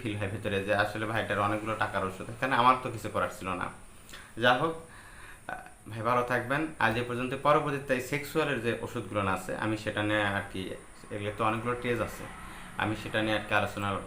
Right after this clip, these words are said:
পর্যায়ক্রমে করবো। সবাই ভালো থাকবেন, দোয়া করবেন। আর, আর একটা কথা, আমাদের কাছে আলফা আলফা অর্ডার করেছিলেন। হ্যাঁ, আলহামদুলিল্লাহ দেওয়া দেওয়া হয়েছে। আর একটা আপুর ছিল হচ্ছে যে অবাঞ্ছিত লোম উঠছে মুখ দিয়ে,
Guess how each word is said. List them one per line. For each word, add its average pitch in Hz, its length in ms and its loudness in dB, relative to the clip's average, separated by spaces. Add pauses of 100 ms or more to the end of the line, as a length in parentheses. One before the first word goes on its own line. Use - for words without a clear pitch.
(160)
পর্যায়ক্রমে 104 520 0
করবো। 120 160 -2 (380)
সবাই 110 240 4
ভালো 110 120 4 (100)
থাকবেন, 117 280 -2 (120)
দোয়া 107 220 6
করবেন। 107 240 2 (560)
আর, 107 100 10 (100)
আর 113 140 6
একটা 131 200 2
কথা, 131 220 0
আমাদের 123 240 4
কাছে 127 140 -2 (120)
আলফা 123 220 8
আলফা 131 180 4
অর্ডার 110 260 6
করেছিলেন। 104 400 0 (560)
হ্যাঁ, 107 240 4
আলহামদুলিল্লাহ 110 640 2 (180)
দেওয়া 107 160 8
দেওয়া 104 160 6
হয়েছে। 101 200 0 (100)
আর 117 60 8 (140)
একটা - 220 0
আপুর 139 200 -2
ছিল 135 180 -2
হচ্ছে 135 240 -2
যে 131 80 4 (220)
অবাঞ্ছিত 120 340 2 (120)
লোম 101 160 2
উঠছে 98 220 -4
মুখ 104 100 0 (100)
দিয়ে, 143 120 2